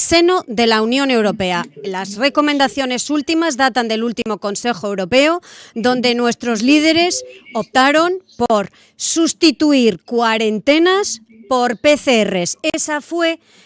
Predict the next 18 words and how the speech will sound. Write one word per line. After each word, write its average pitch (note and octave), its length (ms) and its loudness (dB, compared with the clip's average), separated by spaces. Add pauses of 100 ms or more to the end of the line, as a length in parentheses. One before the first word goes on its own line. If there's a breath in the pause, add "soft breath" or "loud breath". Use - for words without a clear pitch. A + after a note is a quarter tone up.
la A#3+ 160 -4
decisión B3+ 520 -4
que B3+ 120 -6
tomaron C4 420 -2
en A3+ 140 -2
ese G#3+ 180 -8
momento E3+ 480 -10
y F3+ 60 -6
nosotros A#3 960 -8
seguimos E4 880 -2 (180)
esa C#4 380 -6
recomendación. F#3 880 -10 (380 loud breath)
Eh, G3 120 -6
y A3+ 120 -10
cuando, G3 520 -2
eh, F#3 400 -8
se - 220 -6
estime, B3+ 560 -2